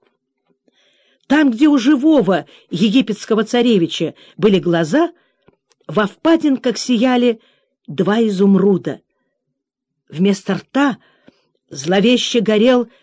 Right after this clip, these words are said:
красный рубин. Высокий головной убор маленького покойника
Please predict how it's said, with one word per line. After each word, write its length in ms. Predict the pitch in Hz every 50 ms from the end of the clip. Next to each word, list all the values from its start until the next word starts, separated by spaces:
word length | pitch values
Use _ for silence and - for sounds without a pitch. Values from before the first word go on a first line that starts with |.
| _ _ _ _ -
красный 600 | - 170 175 233 247 262 - - - 220 240 254
рубин. 560 | 226 190 226 233 160 180 233 233 202 143 - _ _ _ _ _ _ _ _ _ _ _ _ _ _ _ _ _ _ _ _ _ _ _ _ _ _ _ _ _ _
Высокий 500 | - 147 180 - - 254 240 240 - 220
головной 480 | 185 180 190 196 202 190 208 226 214 196
убор 400 | 175 151 175 294 339 320 330 - _ _ _
маленького 580 | - 185 233 247 214 208 208 196 - 208 196 214
покойника 800 | 214 220 226 220 - 226 208 185 170 151 135 - - - 196